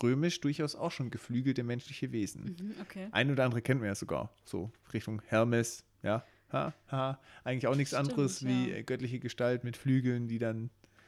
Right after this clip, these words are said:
Speaker 1: äh, der Bote
Speaker 2: Die
Speaker 1: ist
Speaker 2: ist auch
Speaker 1: auch
Speaker 2: der
Speaker 1: noch.
Speaker 2: Bote,
Speaker 1: Ja,
Speaker 2: ja,
Speaker 1: also es ist
Speaker 2: stimmt.
Speaker 1: wirklich jetzt nichts, was diese Religionen neu erfunden hätten. Und, äh, ansonsten, was ich auch noch sehr interessant fand, das musste ich erwähnen, ähm, im Christentum wird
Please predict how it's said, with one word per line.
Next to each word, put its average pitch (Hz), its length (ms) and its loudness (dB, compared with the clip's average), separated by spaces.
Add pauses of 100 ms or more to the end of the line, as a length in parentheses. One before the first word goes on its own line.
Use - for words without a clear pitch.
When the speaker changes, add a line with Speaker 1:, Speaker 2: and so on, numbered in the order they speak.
(360)
Speaker 1:
äh, 117 200 0
der 127 160 6
Bote 147 440 10
Speaker 2:
Die - 80 4
Speaker 1:
ist 107 80 6
Speaker 2:
ist - 120 -2
auch - 100 8
Speaker 1:
auch 113 60 10
Speaker 2:
der - 80 8
Speaker 1:
noch. 104 200 8
Speaker 2:
Bote, 95 200 0
Speaker 1:
Ja, 131 220 10
Speaker 2:
ja, - 160 10
Speaker 1:
also 127 140 6
es - 120 0
ist 131 120 2
Speaker 2:
stimmt. 156 160 8
Speaker 1:
wirklich 160 300 10
jetzt 135 200 6
nichts, 175 320 2
was 175 480 6
diese 160 300 4
Religionen 151 580 10
neu 147 180 8
erfunden 131 420 4
hätten. 95 380 -2 (1900)
Und, 131 720 6
äh, 127 320 2
ansonsten, 131 460 2
was 143 160 2
ich - 140 -6
auch 110 120 2
noch 175 120 0
sehr 180 200 0
interessant 160 420 -2
fand, 120 200 0
das - 120 -6
musste 139 400 10
ich 120 100 2
erwähnen, 120 560 6 (460)
ähm, 123 200 0
im 127 160 -2
Christentum 190 760 0
wird 135 200 0